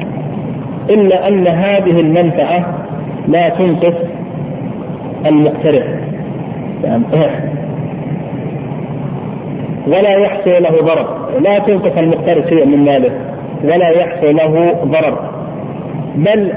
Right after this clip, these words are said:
الانتفاع متبادل، الانتفاع متبادل بين المقرض والمقترض، كل منهم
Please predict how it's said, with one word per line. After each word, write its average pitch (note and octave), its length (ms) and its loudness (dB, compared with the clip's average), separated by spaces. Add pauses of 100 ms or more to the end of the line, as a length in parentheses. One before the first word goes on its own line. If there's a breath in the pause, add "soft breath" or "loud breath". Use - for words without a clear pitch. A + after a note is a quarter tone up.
الانتفاع F#3+ 680 2
متبادل، D#3 720 2 (1120)
الانتفاع E3+ 840 2
متبادل E3+ 840 2 (540)
بين F#3 460 4
المقرض G3 640 4 (540)
والمقترض، D#3 720 2 (2000)
كل A3+ 280 6
منهم G3+ 560 4